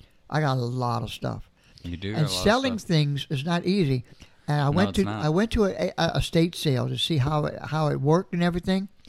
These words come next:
Speaker 1: I was not happy
Speaker 2: It's
Speaker 1: with
Speaker 2: sad.
Speaker 1: an estate sale at
Speaker 2: No.
Speaker 1: all.
Speaker 2: I've,
Speaker 1: You
Speaker 2: I've gone
Speaker 1: lose
Speaker 2: to, I've gone to hundreds of estate sales in my time. That's, you know, I've done, I've done a lot of buying and selling
Speaker 1: Yeah.
Speaker 2: in the past and consignment, and then through, um, through my shop and other shops. I've gone through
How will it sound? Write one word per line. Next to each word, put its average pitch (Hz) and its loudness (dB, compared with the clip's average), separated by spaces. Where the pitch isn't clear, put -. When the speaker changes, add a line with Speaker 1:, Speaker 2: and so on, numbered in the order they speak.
Speaker 1:
I 151 0
was 156 2
not 139 0
happy 139 0
Speaker 2:
It's 127 -4
Speaker 1:
with 131 -2
Speaker 2:
sad. 104 0
Speaker 1:
an 131 2
estate 147 -2
sale 123 -4
at 113 -2
Speaker 2:
No. 117 0
Speaker 1:
all. 131 -4
Speaker 2:
I've, 101 -6
Speaker 1:
You - -20
Speaker 2:
I've 202 2
gone 127 4
Speaker 1:
lose 104 -2
Speaker 2:
to, - -12
I've 113 -4
gone 117 0
to 101 -4
hundreds 123 -4
of 92 -8
estate 98 -10
sales 87 -12
in 90 -14
my 90 -12
time. 95 -16
That's, 95 -8
you 101 -8
know, 85 -10
I've 90 -14
done, 92 -12
I've 92 -10
done 90 -6
a 82 -6
lot 90 -4
of 92 -6
buying 95 -4
and 90 -10
selling 95 -6
Speaker 1:
Yeah. 160 0
Speaker 2:
in 139 -4
the 135 -6
past 95 -4
and 85 -14
consignment, 98 -8
and 82 -12
then 82 -14
through, 82 -14
um, 87 -14
through 87 -12
my 104 -6
shop 104 -4
and 85 -12
other 98 -6
shops. 101 -6
I've 117 -6
gone 113 -4
through 92 -10